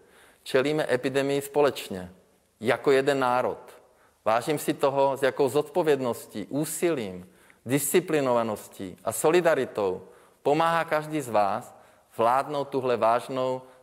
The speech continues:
zdravotní i ekonomickou krizi. Epidemii jsme zachytili včas, nemáme ale zdaleka vyhráno. Hrozí, že se růst nákazy může obnovit.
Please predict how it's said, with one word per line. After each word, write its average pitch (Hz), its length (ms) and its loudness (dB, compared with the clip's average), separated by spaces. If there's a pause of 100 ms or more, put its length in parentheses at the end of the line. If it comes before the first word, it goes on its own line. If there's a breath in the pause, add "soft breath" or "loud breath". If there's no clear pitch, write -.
(120)
zdravotní 120 840 -2
i 110 120 -8
ekonomickou 107 640 -2
krizi. 90 440 -8 (1300 loud breath)
Epidemii 190 500 4
jsme 196 220 0
zachytili 180 440 2
včas, - 540 -2 (220)
nemáme 175 440 2
ale 131 180 4
zdaleka 120 380 0
vyhráno. 104 640 -2 (460)
Hrozí, 113 400 2
že 135 120 0
se 135 180 0
růst 127 200 0
nákazy 123 480 -2
může 131 260 0
obnovit. 156 640 0